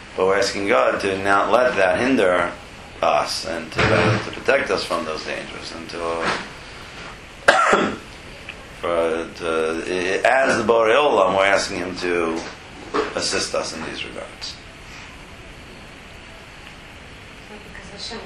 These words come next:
Speaker 2: created the Teva, so Hashem can alter the Teva if a miracle is needed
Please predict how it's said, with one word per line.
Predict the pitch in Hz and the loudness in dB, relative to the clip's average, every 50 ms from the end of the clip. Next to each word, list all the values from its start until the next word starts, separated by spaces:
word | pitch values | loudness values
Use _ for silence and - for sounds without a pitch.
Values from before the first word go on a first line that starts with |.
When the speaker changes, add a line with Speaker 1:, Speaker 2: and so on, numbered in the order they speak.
| 185 - | -14 -14
Speaker 2:
created | 190 185 180 175 175 175 | -12 -12 -12 -12 -12 -14
the | 175 170 - - 180 | -14 -16 -14 -10 -8
Teva, | 180 180 175 185 180 | -8 -8 -8 -10 -12
so | - - 190 | -14 -14 -12
Hashem | 180 175 - - 196 190 | -10 -10 -10 -10 -10 -12
can | 190 175 - 185 185 185 180 - - - - - - - | -14 -14 -14 -14 -14 -14 -14 -14 -16 -18 -18 -18 -12 -10
alter | 226 220 - - 214 | -8 -8 -8 -8 -10
the | 214 220 220 | -10 -10 -8
Teva | - - 220 - - 202 190 190 185 | -4 -2 0 0 0 -2 -4 -8 -8
if | 185 185 190 | -10 -14 -14
a | 196 | -14
miracle | 196 196 190 185 190 196 190 185 175 | -14 -14 -14 -14 -14 -14 -12 -12 -12
is | 160 - 180 185 185 | -12 -12 -12 -12 -12
needed | 185 180 180 175 | -12 -10 -10 -12